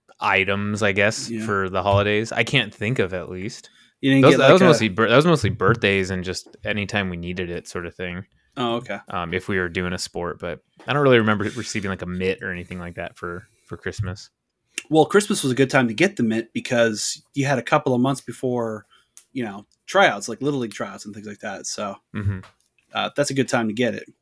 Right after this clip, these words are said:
Speaker 2: So for any of you parents out there whose kids wanna go, you know, do the sport ball,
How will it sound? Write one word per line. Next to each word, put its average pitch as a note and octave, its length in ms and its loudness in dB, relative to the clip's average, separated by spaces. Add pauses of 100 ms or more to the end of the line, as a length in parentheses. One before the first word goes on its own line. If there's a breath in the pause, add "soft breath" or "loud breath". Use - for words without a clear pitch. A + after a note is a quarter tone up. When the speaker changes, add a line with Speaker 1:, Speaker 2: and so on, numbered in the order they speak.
(340)
Speaker 2:
So - 200 0
for A#2+ 260 -6
any C3+ 220 -2
of A#2+ 100 -6
you A#2 380 -6 (520)
parents D3 380 2
out C3 260 0
there B2 280 -2
whose A#2+ 480 -4
kids C3 360 0
wanna B2 220 -2
go, A2+ 460 0 (520)
you A#2 140 -4
know, G#2+ 80 -6
do B2+ 160 2
the A2 100 -2
sport - 420 2
ball, A2 380 2